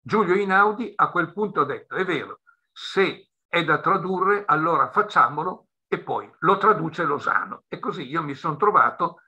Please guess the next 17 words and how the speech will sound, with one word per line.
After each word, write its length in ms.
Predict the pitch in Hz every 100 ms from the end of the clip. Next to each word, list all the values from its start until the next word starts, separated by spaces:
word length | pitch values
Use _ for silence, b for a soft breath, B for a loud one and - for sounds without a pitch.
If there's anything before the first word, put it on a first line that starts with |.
| _
Jhering 600 | 170 160 127 151 151 139
da 180 | 139 156
tradurre 760 | 202 214 156 165 180 - _
ed 160 | 156 147
è 100 | 175
cominciata 600 | 185 185 185 185 135 123
la 140 | 135
storia 600 | - 175 160 120 113 - - _ _ _
jheringhiana 880 | 147 165 170 214 165 147 147 175 170
chi-, 320 | 170 147 -
cui 220 | - 170
vi 180 | 139 151
ha 100 | 123
accennato 680 | - 170 151 135 117 - -
precedentemente 1040 | 143 143 170 165 156 240 180 120 117 139
l'amico 420 | 131 117 107 135
Daniello. 640 | 131 107 95 87 - -